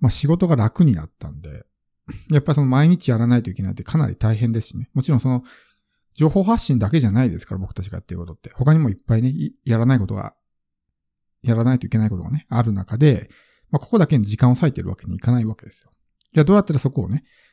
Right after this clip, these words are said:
できる限り時間を最小限に留めることができるかっていうと、まあ、今回言ったような話ですね。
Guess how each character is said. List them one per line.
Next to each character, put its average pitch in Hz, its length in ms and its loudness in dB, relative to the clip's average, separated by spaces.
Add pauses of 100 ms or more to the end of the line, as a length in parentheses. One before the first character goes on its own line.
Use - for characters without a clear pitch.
(120)
で 120 100 0
き 120 120 0
る 110 80 0
限 143 160 4
り 101 100 -2
時 104 140 -6
間 110 120 4
を 104 60 0
最 107 160 0
小 120 180 -4
限 110 260 -2 (420)
に 101 240 -2 (100)
留 113 160 4
め 113 120 4
る 107 60 -4
こ 90 80 -4
と - 80 -4
が 90 60 -6
で 101 100 -6
き 117 100 -2
る 98 100 -2
か 110 140 -4
っ 107 40 -4
て - 240 -4
い 151 40 2
う 156 40 -4
と、 226 320 0
ま - 120 -2
あ、 - 40 -8
今 113 140 0
回 85 160 -10
言 - 20 -18
っ - 20 -18
た 113 120 -2
よ 82 140 -4
う - 60 -12
な 87 200 -16
話 - 500 -14
で - 100 -14
す 139 100 -6
ね。 170 100 -4